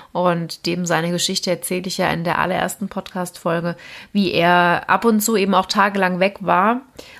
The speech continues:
weil er eben sehr, sehr viel unterwegs war. Er war, ähm, sehr freiheitsliebend, sehr erkundungsfreudig und, ähm, er war auch einmal bei Silvester verschwunden,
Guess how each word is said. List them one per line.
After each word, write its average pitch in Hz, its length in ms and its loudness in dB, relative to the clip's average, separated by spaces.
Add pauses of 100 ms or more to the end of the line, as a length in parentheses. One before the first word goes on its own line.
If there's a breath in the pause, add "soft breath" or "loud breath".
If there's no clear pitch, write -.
weil 185 180 2
er 180 180 2
eben 175 260 -2
sehr, 175 320 -2
sehr 170 580 0
viel 214 320 -2
unterwegs 190 580 -4
war. 180 380 2
Er 165 180 -6
war, 165 360 -4
ähm, 165 320 -10
sehr 180 520 -4 (200)
freiheitsliebend, 180 1120 -6
sehr - 220 -6
erkundungsfreudig 175 960 -6 (480 loud breath)
und, 165 460 -2
ähm, 165 220 -4
er 165 100 -2
war 202 140 4
auch 208 60 -4
einmal 190 200 2
bei 180 160 0
Silvester 180 460 -4
verschwunden, 165 680 -6